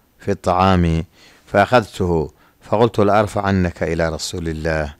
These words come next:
صلى الله عليه وسلم.'" فذكر الحديث، فقال: "إذا أويت إلى فراشك، <coughs>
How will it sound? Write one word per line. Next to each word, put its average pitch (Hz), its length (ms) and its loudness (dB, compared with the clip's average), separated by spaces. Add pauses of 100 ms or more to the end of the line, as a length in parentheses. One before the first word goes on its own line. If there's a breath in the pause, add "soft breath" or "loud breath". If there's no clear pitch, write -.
(380 soft breath)
صلى 92 360 -4
الله 80 320 -4
عليه 78 160 -4
وسلم.'" 76 460 -10 (600 soft breath)
فذكر 104 460 0
الحديث، 80 500 -2 (640 loud breath)
فقال: 135 720 4 (640 soft breath)
"إذا 110 160 4
أويت 127 400 4
إلى 110 260 4
فراشك، 95 560 -2 (600 loud breath)
<coughs> - 340 -2